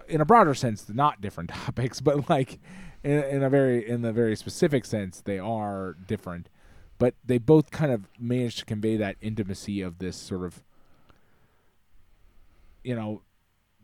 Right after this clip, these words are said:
that, that's a literal prison, but this is a, in many ways, a metaphorical prison that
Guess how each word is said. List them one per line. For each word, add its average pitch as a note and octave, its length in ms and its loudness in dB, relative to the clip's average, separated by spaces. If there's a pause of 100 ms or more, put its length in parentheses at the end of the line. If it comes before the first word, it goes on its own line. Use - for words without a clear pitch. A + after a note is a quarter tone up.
(140)
that, D3 300 4
that's D3+ 240 4
a C#3 80 6
literal B2 520 6
prison, F#2+ 680 -4 (100)
but G2+ 160 -4
this A2 220 -2
is F2+ 120 -4
a, F2+ 320 -4 (420)
in G2 140 -8
many G2+ 140 -6
ways, F#2 200 -4
a F#2 40 -4
metaphorical F#2 680 -8
prison E2+ 440 -8
that E2 140 -10